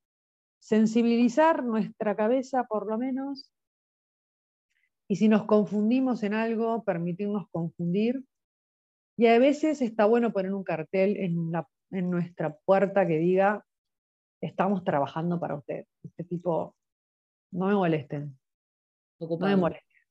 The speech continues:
Speaker 1: estoy ocupado, estoy ocupado, este, no me molestes",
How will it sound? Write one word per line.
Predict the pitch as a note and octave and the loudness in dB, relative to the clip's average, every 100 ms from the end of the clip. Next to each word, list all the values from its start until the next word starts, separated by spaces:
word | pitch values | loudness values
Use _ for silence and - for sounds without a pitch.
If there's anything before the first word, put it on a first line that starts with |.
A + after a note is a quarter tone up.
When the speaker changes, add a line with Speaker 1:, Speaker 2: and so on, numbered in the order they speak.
| _ | _
Speaker 1:
estoy | - G#3+ | 0 2
ocupado, | F#3+ - D#3+ - _ _ _ | 2 -2 -4 -12 _ _ _
estoy | - C#4+ | 2 4
ocupado, | C#4+ E4 | 6 8
este, | B3+ A3+ | 8 8
no | C#4+ | 8
me | |
molestes", | C#4+ D4 - F#3 F3+ | 8 6 6 2 0